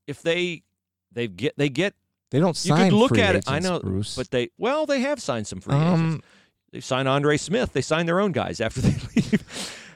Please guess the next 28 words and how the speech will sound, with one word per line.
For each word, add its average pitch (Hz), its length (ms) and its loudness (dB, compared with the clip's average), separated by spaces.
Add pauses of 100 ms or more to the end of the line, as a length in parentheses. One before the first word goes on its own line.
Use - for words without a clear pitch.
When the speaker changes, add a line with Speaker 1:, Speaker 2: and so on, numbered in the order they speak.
(440)
Speaker 2:
They 147 120 2
signed 151 340 4
Speaker 1:
If 131 60 2
you 294 120 6
look 285 220 2
at 262 80 4
it 233 120 2
like 202 200 2
this, 269 240 4
they 220 120 2
get 175 200 0
Joe 208 240 4
Burrow 226 380 6
and 185 140 2
a 170 60 2
first-round 196 560 0
pick 196 200 0
at 180 120 -6
tackle 175 520 2
'cause 165 180 -2
they're 160 80 0
getting 147 240 -6
Jonah 175 240 2
Williams 233 320 -4
for 101 100 -12
the 90 80 -8
first - 280 -20
time. - 240 -20